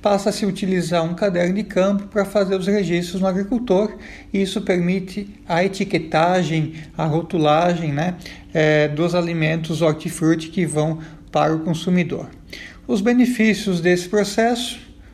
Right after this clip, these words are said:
todos os, ah, todos os integrantes da cadeia produtiva acabam se beneficiando, desde o agricultor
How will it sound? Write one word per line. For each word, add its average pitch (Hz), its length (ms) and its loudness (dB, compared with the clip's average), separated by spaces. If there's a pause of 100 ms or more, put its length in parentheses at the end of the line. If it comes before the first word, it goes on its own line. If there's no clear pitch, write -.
(340)
todos 202 500 2
os, 165 180 -2 (380)
ah, 175 320 4
todos 208 220 0
os 202 60 4
integrantes 160 500 2
da 165 80 0
cadeia 160 440 0
produtiva 190 720 -2 (360)
acabam 180 420 0
se 180 140 -4
beneficiando, 185 760 -2
desde 143 400 0
o - 20 2
agricultor 202 800 0